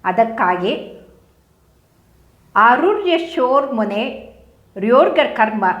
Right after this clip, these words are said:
ಕಾರಣ ಮುಚ್ಚತೆ" ಅಂತಂದ್ರೆ ಕರ್ಮದಿಂದಲೇ ಸಾಧಕನ ಅವಸ್ಥೆ ಮತ್ತು ಸಿದ್ಧಾವಸ್ಥೆ ಲಭಿಸುತ್ತದೆ. ಸಿದ್ಧಾವಸ್ಥೆಯಲ್ಲಿ ಕರ್ಮಯೋಗಿಯ ಮೂಲಕ ಆದರ್ಶ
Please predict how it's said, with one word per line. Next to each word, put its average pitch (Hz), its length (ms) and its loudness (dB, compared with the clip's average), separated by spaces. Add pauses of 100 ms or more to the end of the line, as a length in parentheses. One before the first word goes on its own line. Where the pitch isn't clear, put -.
(240)
ಕಾರಣ 226 420 0 (340)
ಮುಚ್ಚತೆ" 196 880 -10 (120)
ಅಂತಂದ್ರೆ 156 840 -6 (1160)
ಕರ್ಮದಿಂದಲೇ 254 1000 0
ಸಾಧಕನ 175 760 0
ಅವಸ್ಥೆ 180 720 -8
ಮತ್ತು 180 300 -8
ಸಿದ್ಧಾವಸ್ಥೆ 208 1000 -2
ಲಭಿಸುತ್ತದೆ. 165 960 -8 (340)
ಸಿದ್ಧಾವಸ್ಥೆಯಲ್ಲಿ 254 1000 0
ಕರ್ಮಯೋಗಿಯ 208 880 -4
ಮೂಲಕ 226 540 -4 (240)
ಆದರ್ಶ 196 520 -2